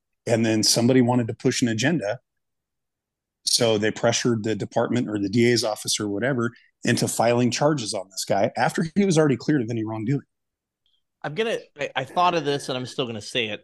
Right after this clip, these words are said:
Speaker 2: Although when I said it or when I thought this out, I was like, "All right, I kinda see why." But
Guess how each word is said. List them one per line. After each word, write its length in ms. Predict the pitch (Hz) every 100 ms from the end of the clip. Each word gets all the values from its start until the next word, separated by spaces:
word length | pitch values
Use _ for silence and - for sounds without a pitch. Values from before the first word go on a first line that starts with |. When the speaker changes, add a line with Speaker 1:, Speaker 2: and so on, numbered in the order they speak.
| -
Speaker 2:
Although 300 | 117 117 117
when 200 | - 120
I 60 | 110
said 340 | - 160 135
it 180 | 123 117 -
or 140 | 120
when 120 | 117
I 60 | 110
thought 360 | - 123 113 -
this 180 | -
out, 260 | 113 104 -
I 40 | 107
was 80 |
like, 160 | 104 101
"All 60 | 98
right, 160 | 98
I 100 | 98
kinda 220 | 104 101
see 120 | 92 95
why." 340 | 98 98 98 _ _ _ _ _ -
But 220 | 214